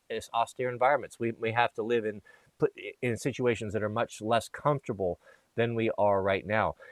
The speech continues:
Is this God putting us through a basic training in preparation for difficult times or struggles? You know, uh, you just take one example. If I had to endure cold or cold water for who knows what, some strange reason,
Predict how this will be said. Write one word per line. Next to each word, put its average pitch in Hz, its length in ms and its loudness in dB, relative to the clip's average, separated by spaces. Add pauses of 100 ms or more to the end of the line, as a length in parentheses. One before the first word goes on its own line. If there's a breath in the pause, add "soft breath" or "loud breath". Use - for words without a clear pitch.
(140)
Is 143 300 4
this 135 280 4
God 113 640 8 (140)
putting 131 360 4
us 117 160 2
through 123 260 2
a 113 60 4
basic 113 420 -2
training 131 540 2
in 110 80 -4
preparation 131 840 4
for 117 280 0
difficult 107 480 -2
times 104 340 -4
or 92 80 -8
struggles? - 640 -2 (920)
You 139 120 4
know, 127 240 10 (360)
uh, 151 100 8
you 160 220 4
just 156 200 6
take 151 180 8
one 143 180 6
example. 139 440 6
If 117 120 4
I 143 160 10
had 139 340 6
to 127 180 2
endure 127 640 4
cold 120 640 6
or 92 100 -4
cold 156 380 6
water 123 460 8
for 120 240 0
who 165 180 4
knows 160 300 6
what, - 180 2
some 131 220 0
strange 127 440 -4
reason, 123 380 -4